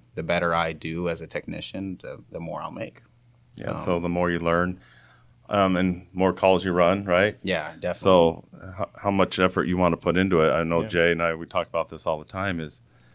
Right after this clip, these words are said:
Speaker 2: you know, some guys are happy with making,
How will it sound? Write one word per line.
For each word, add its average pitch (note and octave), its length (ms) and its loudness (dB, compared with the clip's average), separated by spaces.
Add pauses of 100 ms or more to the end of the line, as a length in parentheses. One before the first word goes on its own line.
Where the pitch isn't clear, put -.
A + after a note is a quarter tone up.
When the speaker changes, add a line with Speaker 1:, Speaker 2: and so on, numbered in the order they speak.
(260)
Speaker 2:
you E2 60 -4
know, E2+ 100 2
some F#2 280 2
guys F2+ 320 6
are E2 140 2
happy F#2 300 2
with F2 200 0
making, F#2+ 460 0